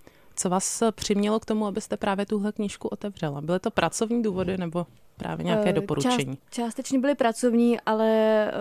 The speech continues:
Speaker 2: primárně to byl důvod ten, že nakladatelství Plus patří, eh, k mým nejoblíbenějším. Vím, že tam vždycky je, eh, dobrý výběr, a proto jsem sáhla po této knize, zároveň ho ráda sleduju.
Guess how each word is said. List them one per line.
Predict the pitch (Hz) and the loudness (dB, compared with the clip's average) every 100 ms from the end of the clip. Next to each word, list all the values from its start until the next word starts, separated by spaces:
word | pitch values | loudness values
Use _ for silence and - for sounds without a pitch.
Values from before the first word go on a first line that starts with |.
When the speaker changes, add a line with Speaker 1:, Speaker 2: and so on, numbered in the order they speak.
| 202 208 | -4 0
Speaker 2:
primárně | 220 220 214 226 | 2 4 4 2
to | 233 | 2
byl | 220 226 | 2 4
důvod | 226 226 - | 2 0 -2
ten, | 240 220 | 0 2
že | 214 | 2
nakladatelství | 214 202 214 208 214 - 226 | 0 0 -2 -2 -6 -6 -6
Plus | 220 - | -6 -6
patří, | 220 - 233 | -6 0 2
eh, | 208 - 220 208 202 | 2 -2 -4 -4 -4
k | - | 2
mým | 226 226 | 4 6
nejoblíbenějším. | 214 - 208 220 220 208 208 - 202 208 - - - - | 4 2 0 2 2 2 0 -2 -4 -6 -8 -20 -14 0
Vím, | 226 | 2
že | 220 | 2
tam | 226 220 | 2 2
vždycky | 214 220 - 226 | 2 -2 -2 0
je, | 214 214 208 202 | 2 2 0 -2
eh, | - 202 196 196 190 | -4 -4 -4 -4 -6
dobrý | 190 214 220 220 | -2 0 0 -2
výběr, | 208 202 208 | -4 -2 -2
a | |
proto | 202 202 - | -4 -10 -10
jsem | - 214 | -8 -8
sáhla | 214 208 220 | -6 -8 -8
po | 226 | -10
této | 220 214 220 | -8 -8 -6
knize, | 214 214 | -4 -2
zároveň | 208 208 208 220 | -2 -2 0 0
ho | |
ráda | 214 202 202 | 0 -2 -4
sleduju. | 214 190 190 | -6 -8 -8